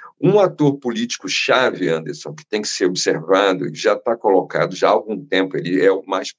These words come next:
dos mais fortes, é o grande, se pode colocar numa figura de xadrez, ele tá próximo aí da figura da rainha, né,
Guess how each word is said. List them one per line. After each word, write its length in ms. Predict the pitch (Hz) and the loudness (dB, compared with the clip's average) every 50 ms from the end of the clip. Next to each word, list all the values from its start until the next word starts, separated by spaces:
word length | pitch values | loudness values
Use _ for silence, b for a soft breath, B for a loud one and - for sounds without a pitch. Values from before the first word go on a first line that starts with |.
| _ _ | _ _
dos 200 | 85 90 98 95 | _ -16 -14 -6
mais 260 | 101 101 107 120 117 | -4 -2 -2 -2 -4
fortes, 400 | - - - 78 82 85 - - | -6 -2 0 0 0 0 -2 -4
é 40 | - | -6
o 80 | 65 - | -4 -4
grande, 260 | - 90 95 95 B B B B B B B | -2 -2 -2 -2 B B B B B B B
se 160 | - - - _ | -16 -16 -16 _
pode 260 | - 98 95 - - | 2 2 2 2 0
colocar 460 | - - 101 101 92 85 - 95 90 | 0 2 4 4 4 2 0 -2 -2
numa 200 | 87 92 90 87 | -2 -2 -4 -4
figura 420 | 82 - - 90 87 92 87 92 82 | -4 -6 -8 -4 -2 0 0 0 0
de 80 | 78 | -2
xadrez, 680 | - - 104 92 80 76 110 107 127 139 - - - - _ _ _ _ _ _ _ _ | -2 0 0 0 0 0 0 2 4 4 2 0 -4 -12 _ _ _ _ _ _ _ _
ele 240 | 82 82 85 85 85 | -10 -8 -8 -8 -8
tá 440 | 76 - 101 98 101 104 107 110 107 _ _ _ _ | -4 -2 0 0 2 2 0 -2 -4 _ _ _ _
próximo 500 | - 110 104 101 110 110 - - 117 110 | 0 2 4 4 4 2 0 -4 -4 -2
aí 140 | 104 101 104 | 0 0 0
da 160 | 101 101 107 | 0 -2 -4
figura 480 | 104 - - 92 90 92 101 104 104 95 | -4 -6 -10 -10 -6 -4 -2 0 0 0
da 160 | 98 101 98 | 2 0 0
rainha, 580 | 95 104 107 104 95 92 98 98 95 87 85 82 | 0 0 -2 0 0 -2 -4 -4 -6 -6 -4 -4
né, 220 | 78 85 90 90 | -6 -6 -8 -8